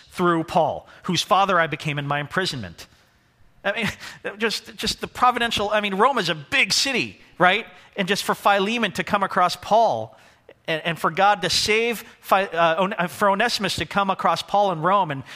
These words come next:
and for God to save Onesimus through Paul's ministry, you know, that, that is amazing providence. So Paul, Paul, Paul continues to say, "Formerly he was useless to you, but now he is indeed useful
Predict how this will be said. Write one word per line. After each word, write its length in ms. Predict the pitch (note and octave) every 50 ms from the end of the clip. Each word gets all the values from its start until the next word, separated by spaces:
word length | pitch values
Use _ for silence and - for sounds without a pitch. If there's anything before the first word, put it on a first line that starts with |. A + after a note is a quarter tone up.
| - -
and 120 | F3+ D#3+
for 120 | - - D#3
God 240 | D#3+ G#3 G#3+ G3+ E3
to 40 |
save 320 | - - - G#3+ A3 G#3+ F#3+
Onesimus 500 | F3+ F3 F#3+ G#3+ G#3 - E3+ D#3 - -
through 180 | - G#3 F#3+
Paul's 320 | - - G3+ F#3+ F#3 D3+ D3
ministry, 580 | E3 G3 G3+ F#3 - - - B2+ A#2 A2+ G#2 _ - - - - - _ _ _ _
you 100 | - E3
know, 120 | D#3 D3
that, 160 | D3+ F3+ F#3 F#3
that 140 | G3 G#3
is 160 | F#3 D#3 - E3
amazing 640 | C#3+ C#3+ C#3+ D#3 E3+ F3 F3+ E3+ - F3 E3+ D#3+
providence. 760 | - - E3 D#3+ D#3 D3 C#3 A#2 G#2 G2 - - - - - - _ _ _ _ _ _ _ _ _ _ _ _ _ _ _ _ _ _ _ - _ _ - _ _ _ _ -
So 140 | - G3
Paul, 260 | - - G#3 F#3+ F3+ - - -
Paul, 220 | - G#3 - - - - -
Paul 160 | - G#3 F#3
continues 380 | - F#3+ D3+ - A3 G#3 F#3 C#3+
to 60 | -
say, 300 | - - D3+ C#3 C#3 B2+ - - - _
"Formerly 560 | - - - A#3+ A#3 B3 B3 A#3 G#3 G3+ F#3
he 140 | C#3 G3 G3+
was 180 | F#3 F3 -
useless 540 | B2+ C#3 E3 A3 A#3+ - - - D#3+ - - -
to 100 | - C3
you, 120 | B2+ C3
but 160 | B2 D#3 -
now 220 | E3+ F3 F#3+ G3+ F#3
he 180 | F#3 G#3+ F#3+
is 100 | E3+ -
indeed 360 | E3+ E3 D#3+ D3 G3+ A3+ F#3+
useful 640 | C#3+ C3 F3+ A#3 A#3+ - - - C3 G#2+ F#2 G2 -